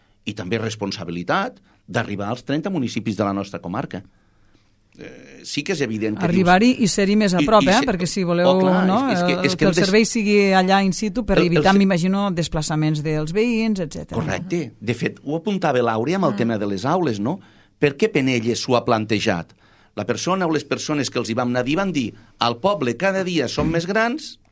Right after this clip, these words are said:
Speaker 3: Mm.
Speaker 1: els que venim a Bellcaire hem d'agafar cotxe i hi ha gent del poble que vindria, però no ve perquè no, no agafa el cotxe." Home, sou vint? Sí, doncs venim a Penelles. I et tires a,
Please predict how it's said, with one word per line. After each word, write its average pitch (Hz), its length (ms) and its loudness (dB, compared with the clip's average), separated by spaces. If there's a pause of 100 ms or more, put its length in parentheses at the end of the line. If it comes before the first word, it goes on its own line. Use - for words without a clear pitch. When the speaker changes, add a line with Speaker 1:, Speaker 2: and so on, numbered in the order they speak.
(400)
Speaker 3:
Mm. 175 160 -16
Speaker 1:
els 156 240 0
que 160 140 0
venim 196 280 0
a 185 180 2
Bellcaire 151 640 0
hem 226 200 0
d'agafar 156 500 0
cotxe 233 500 -4 (580)
i 156 80 2
hi 180 120 2
ha 220 120 2
gent 185 340 0
del 139 200 0
poble 220 440 0
que 147 380 2
vindria, 202 640 0 (500)
però 139 240 2
no 156 140 0
ve 170 100 0
perquè 180 280 -6
no, 131 240 -6
no 127 120 -4
agafa 117 220 -4
el 117 80 -8
cotxe." 285 360 -8 (560)
Home, 190 320 -4
sou 247 240 0
vint? 180 340 -2
Sí, - 400 -4
doncs 117 200 -8
venim 85 240 -10
a - 40 -10
Penelles. 220 520 -6 (1040)
I 127 60 -6
et 113 100 -10
tires 107 260 -2
a, 170 120 2